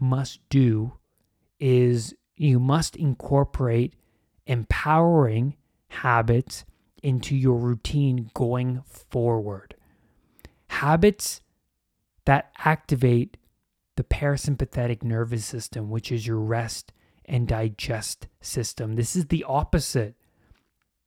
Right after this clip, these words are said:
of your anxiety response. This is the system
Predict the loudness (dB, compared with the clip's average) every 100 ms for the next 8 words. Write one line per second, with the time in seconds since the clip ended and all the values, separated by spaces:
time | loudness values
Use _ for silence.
0 | _ _ _ -4 -2 2 6 6 4 2
1 | 0 0 2 0 -2 -4 -4 -4 -12 -18
2 | -18 _ _ _ _ _ -8 -6 -4 -4
3 | -4 -2 -2 0 0 0